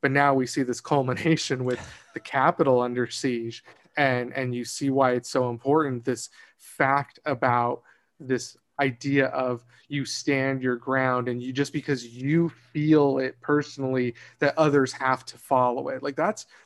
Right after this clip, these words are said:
where people lose it. Like, that's not freedom. Freedom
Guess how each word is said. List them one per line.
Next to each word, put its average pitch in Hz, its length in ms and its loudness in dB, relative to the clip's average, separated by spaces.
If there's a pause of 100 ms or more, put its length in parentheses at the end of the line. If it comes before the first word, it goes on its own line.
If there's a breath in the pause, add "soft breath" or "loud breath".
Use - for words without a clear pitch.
(120)
where 214 240 4
people 180 440 0
lose 151 340 4
it. 131 140 -2
Like, 127 160 -4
that's 160 280 -2
not 214 260 -2
freedom. 165 400 0
Freedom 160 640 2